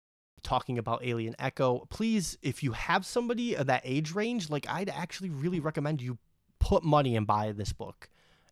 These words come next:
And, you know, um, you're an Alien lover if you listen to this podcast.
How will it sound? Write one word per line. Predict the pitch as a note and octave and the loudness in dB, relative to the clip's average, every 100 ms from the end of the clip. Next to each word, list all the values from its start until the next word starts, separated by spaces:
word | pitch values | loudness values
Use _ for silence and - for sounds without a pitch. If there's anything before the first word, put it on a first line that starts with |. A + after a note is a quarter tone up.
| _ | _
And, | B2+ A#2 A2+ G#2+ G#2 G#2 _ _ _ _ _ _ _ _ _ _ _ _ _ - | -2 0 0 -4 -8 -10 _ _ _ _ _ _ _ _ _ _ _ _ _ -4
you | A#2+ | -2
know, | A2 G#2+ - _ _ _ - | 0 -2 -8 _ _ _ -6
um, | G#2+ A#2 B2 | -4 -4 0
you're | B2 | 2
an | B2+ | 4
Alien | C3 B2+ A#2 | 4 4 4
lover | B2 D#3 D3+ | 6 6 4
if | - | 0
you | A#2+ | -4
listen | A#2+ A2+ | -4 -4
to | G#2+ | -6
this | |
podcast. | - - D#3+ - E3 C#3+ - - | 0 2 2 2 4 4 0 -10